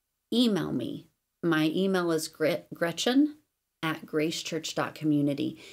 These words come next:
and I will get you connected with somebody, whether it's in person or whether it's virtual, to teach you how to eat the word. So if you go back to my son's teacher friend that contacted me and said, "Hey, do you have any Bible studies?"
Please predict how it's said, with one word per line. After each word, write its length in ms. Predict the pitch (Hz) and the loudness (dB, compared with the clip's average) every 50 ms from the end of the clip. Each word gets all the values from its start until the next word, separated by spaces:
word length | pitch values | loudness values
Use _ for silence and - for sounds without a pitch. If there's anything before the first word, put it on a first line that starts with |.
| - - _ _ | -20 -20 _ _
and 160 | - 165 170 - - | -2 -2 -2 0 0
I 180 | 180 190 214 | 0 0 2
will 140 | 233 233 220 | 2 2 0
get 200 | 196 185 190 - | 0 0 0 0
you 180 | - 180 180 175 | 0 -4 -4 -4
connected 680 | - - 170 156 156 156 160 160 160 - - 170 160 | -6 -4 -4 -2 0 0 0 -2 -4 -4 -4 -4 -2
with 140 | 165 160 156 | -2 -4 -4
somebody, 520 | - - 151 143 139 139 147 - - 139 | -2 0 2 2 2 2 0 -2 -4 -2
whether 300 | 139 147 143 143 143 143 | 0 0 0 0 0 2
it's 220 | 151 151 - - | 0 0 0 -4
in 320 | - - 160 170 196 233 240 | -4 0 2 2 2 2 0
person 560 | - - 208 190 - - - 247 269 311 320 - - - - - - - | 0 -2 -2 -2 -2 -2 0 0 0 0 -2 -6 -20 -20 -20 -20 -10 -2
or 140 | - 151 147 | 0 0 2
whether 280 | 151 151 147 160 165 | 2 2 2 2 0
it's 180 | 185 180 - - | 0 -2 -4 -8
virtual, 680 | - - 147 147 147 - - - - 123 - - - _ _ _ _ _ - | -4 -2 -4 -2 -4 -6 -6 -6 -6 -6 -8 -10 -14 _ _ _ _ _ -12
to 120 | - - 170 | -6 -6 -4
teach 600 | 160 170 - - - 247 247 240 - - - - | -4 -4 -6 -4 -4 -4 -4 -4 -4 -4 -4 0
you 260 | 165 151 143 143 - - _ _ _ _ - | 0 0 0 0 -4 -8 _ _ _ _ -12
how 260 | - 226 226 226 226 | -8 -6 -4 -2 -2
to 60 | 214 | -2
eat 260 | - - 185 185 185 | -2 -2 -4 -4 -2
the 100 | - 190 | -2 0
word. 400 | 190 190 196 190 - - 123 - 147 - _ - - - | 0 2 0 0 0 -2 -6 -8 -10 -16 _ -20 -14 -6
So 100 | - - | -2 -2
if 140 | 180 180 - | -2 0 2
you 100 | 196 185 | 0 2
go 220 | 160 175 175 175 | 4 4 4 4
back 380 | 170 180 170 175 190 - - - | 6 4 4 4 2 2 -2 -6
to 200 | - - 170 165 | -4 0 0 2
my 140 | 165 170 165 | 2 2 0
son's 400 | 160 - - 175 165 170 160 - | 0 0 0 2 2 2 0 -2
teacher 360 | - - 185 160 - 196 196 | -4 -6 -6 -4 -2 -2 -2
friend 360 | - - 233 240 262 277 277 | -2 0 0 4 6 6 6
that 180 | 269 - - - | 6 4 -2 -4
contacted 640 | - - 170 165 165 - - - 156 - - 160 160 | -2 0 0 0 0 -2 -6 -10 -6 -2 -2 -2 0
me 140 | 165 165 | 2 2
and 160 | 160 156 151 - | 2 2 0 -2
said, 320 | - - 143 143 139 139 - - - - _ _ - | -2 -2 -2 -2 -2 -6 -10 -20 -20 -20 _ _ -12
"Hey, 200 | - 220 226 220 | -4 -2 0 0
do 80 | 214 214 | 2 2
you 80 | 214 | 2
have 140 | 208 202 202 | 0 0 0
any 160 | 196 190 190 | 0 0 0
Bible 340 | 180 175 160 147 151 170 185 | 0 0 0 0 2 2 0
studies?" 640 | 185 - - 214 208 214 233 262 269 262 - - - | 0 0 0 0 0 0 2 0 0 0 -2 -6 -12